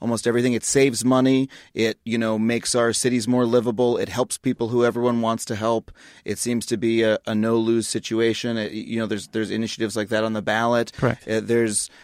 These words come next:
Speaker 1: you know, this model is sort of being put into place across the country. Do you, y-, you know, what, it seems as though homelessness is one of our most intractable social problems, but it also seems like maybe we're moving the needle. Do you feel that way or no?
Speaker 2: I, I think I could start by saying that for me personally,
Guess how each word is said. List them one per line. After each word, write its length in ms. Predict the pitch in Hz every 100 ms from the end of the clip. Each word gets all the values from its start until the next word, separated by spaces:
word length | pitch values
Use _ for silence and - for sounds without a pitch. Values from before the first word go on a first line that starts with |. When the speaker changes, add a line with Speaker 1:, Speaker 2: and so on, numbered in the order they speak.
| - -
Speaker 1:
you 100 | 113
know, 120 | 113
this 280 | 101 110 113
model 320 | 117 117 117
is 80 | 107
sort 100 | 113
of 80 |
being 240 | 101 117 110
put 180 | 127 117
into 140 | 110
place 340 | - 113 110
across 300 | 113 - 110
the 120 | - 110
country. 360 | 113 110 110
Do 120 | 101
you, 300 | 110 107 104 -
y-, 120 | 110
you 120 | - 113
know, 200 | 104 101
what, 240 | 104 117 - - -
it 120 | 120
seems 320 | 120 175 190 160
as 120 | 127
though 180 | 131 120
homelessness 400 | 123 123 120 110
is 160 | 101
one 300 | 101 104 120
of 80 | 113
our 80 | 113
most 240 | 117 -
intractable 420 | 107 120 113 101
social 360 | 110 123 131 127
problems, 280 | 117 110 107
but 100 | 113
it 100 | 113
also 200 | 131 131
seems 320 | - 131 123
like 300 | 127 113 -
maybe 340 | 110 135 139
we're 180 | 139 135
moving 340 | 131 135 139 135
the 80 |
needle. 260 | 123 139 165
Do 100 | 135
you 60 | 131
feel 180 | 139
that 120 | 151 165
way 100 | 160
or 80 | 131
no? 320 | 117 101 95 _ _ -
Speaker 2:
I, 180 | 165 - - 156 -
I 60 |
think 160 | 185 208
I 80 | 214
could 100 | 175
start 200 | - 143
by 80 | 131
saying 260 | - 139 131
that 140 | 117
for 140 | -
me 220 | 131 135 131
personally, 720 | 143 135 - 135 120 131